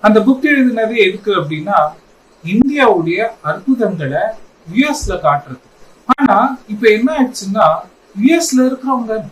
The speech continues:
மேக்ஸிமம் எல்லாரும் தியானம் பண்றாங்க, ஏதோ ஒரு சொசைட்டில இருந்து தியானம் பண்றாங்க. இந்த வேர்ல்டு ஃபுல்லாவே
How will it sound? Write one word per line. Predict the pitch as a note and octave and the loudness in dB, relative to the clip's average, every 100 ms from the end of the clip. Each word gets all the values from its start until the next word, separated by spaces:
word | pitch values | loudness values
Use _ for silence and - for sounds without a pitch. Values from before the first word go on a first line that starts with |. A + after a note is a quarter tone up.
| F3+ | -10
மேக்ஸிமம் | G3+ A3+ C#4+ D4 B3 B3+ C#4 D#4 C#4 | -10 -4 -4 -2 -2 -2 0 0 0
எல்லாரும் | A#3 A#3 B3 B3+ G#3 | -2 -2 -2 -2 0
தியானம் | G#3 G#3+ A3+ | 0 -2 -2
பண்றாங்க, | F#3+ D#3+ C#3+ B2+ - _ | -4 -2 -2 -2 -6 _
ஏதோ | F#3 A3+ C#4+ | 0 2 4
ஒரு | D#4+ B3+ | 2 0
சொசைட்டில | A#3 A3 A#3+ A3+ G#3 | -4 -6 -8 -8 -6
இருந்து | F#3+ G#3 | -6 -6
தியானம் | E3 E3 E3 D3+ | -4 -4 -4 -4
பண்றாங்க. | C3 B2 A#2 _ - | -4 -4 -12 _ -8
இந்த | E3 | -2
வேர்ல்டு | F#3+ B3 D4 C4 - | 4 4 4 0 -6
ஃபுல்லாவே | A#3 A#3 A3+ A#3 | -6 -4 -2 -4